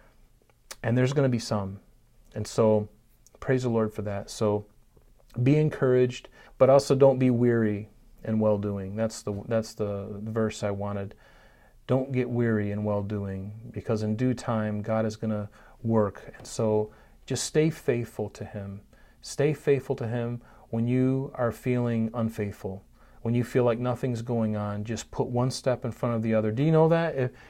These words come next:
you don't have to do great, huge, sweeping steps to,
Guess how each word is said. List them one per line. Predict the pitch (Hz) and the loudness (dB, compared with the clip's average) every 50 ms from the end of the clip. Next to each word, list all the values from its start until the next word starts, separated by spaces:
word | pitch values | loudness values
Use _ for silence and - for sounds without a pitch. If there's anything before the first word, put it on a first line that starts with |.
| - - | -12 -4
you | 147 147 | 2 2
don't | 170 180 - - | 4 4 2 0
have | - 160 160 147 - | 0 0 0 0 0
to | - | -2
do | 123 120 131 127 123 123 120 - | 0 4 4 4 4 4 0 0
great, | - 139 139 143 143 - | 4 6 6 6 6 2
huge, | - - - 151 143 143 139 135 120 - | -6 -4 -2 2 2 4 2 2 0 -4
sweeping | - - - - - - 143 147 151 143 - 139 131 127 | -8 -8 -8 -10 -4 0 2 2 2 2 2 2 2 2
steps | 120 - - - - 135 127 117 - - - | -2 -4 -6 2 2 4 4 2 0 -6 -14
to, | - - 123 117 117 113 110 | -6 -2 0 0 2 2 0